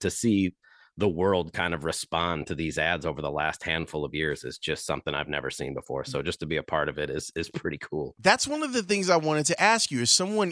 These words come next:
Speaker 2: in this business, what's it like to see? 'Cause look, there are multiple T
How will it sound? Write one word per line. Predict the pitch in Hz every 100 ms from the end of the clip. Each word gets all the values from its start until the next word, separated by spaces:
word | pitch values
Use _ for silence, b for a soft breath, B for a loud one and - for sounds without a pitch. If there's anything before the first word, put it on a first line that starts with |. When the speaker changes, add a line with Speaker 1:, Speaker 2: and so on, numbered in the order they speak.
| -
Speaker 2:
in | 165 180
this | 170 135
business, | 98 151 202 151 123 110 - _ _ _
what's | 117 131 220 -
it | 285
like | 165 196 185
to | 180
see? | 139
'Cause | 208 196
look, | 359 147
there | 127 226 381 294
are |
multiple | 180 170 175 226 - 277 240 226 220 208 - _ _ _ _
T | - 311